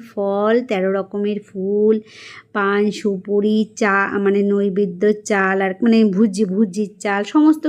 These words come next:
কিছু মানে গুছিয়ে নিয়ে আসতে হবে। যা যা নিয়ে আসতে হবে সবই তেরো রকমের করতে হবে। তেরোটা সুতোয় গিট দিতে হবে, তেরোটা করে সুতো নিতে হবে, তেরোটা করে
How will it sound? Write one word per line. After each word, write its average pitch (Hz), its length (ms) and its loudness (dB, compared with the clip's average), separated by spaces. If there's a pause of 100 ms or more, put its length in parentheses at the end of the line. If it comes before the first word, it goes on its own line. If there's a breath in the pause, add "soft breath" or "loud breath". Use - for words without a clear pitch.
কিছু 269 240 -2
মানে 277 220 4 (680 loud breath)
গুছিয়ে 233 280 2
নিয়ে 240 140 0
আসতে 226 140 -4
হবে। 277 120 -2 (100)
যা 214 120 2 (120)
যা 240 80 -2
নিয়ে 240 200 0
আসতে 226 140 -6
হবে 196 160 -2
সবই 220 240 0
তেরো 208 320 0 (100)
রকমের 190 380 0
করতে 180 320 -6
হবে। 170 260 -4
তেরোটা 202 500 0
সুতোয় 220 560 0
গিট 202 180 -4 (100)
দিতে 208 220 -6
হবে, 202 320 0
তেরোটা 190 440 -4
করে 208 200 -4
সুতো 202 320 -8
নিতে 208 280 -2
হবে, 202 320 2 (560 loud breath)
তেরোটা 226 360 0
করে 247 200 2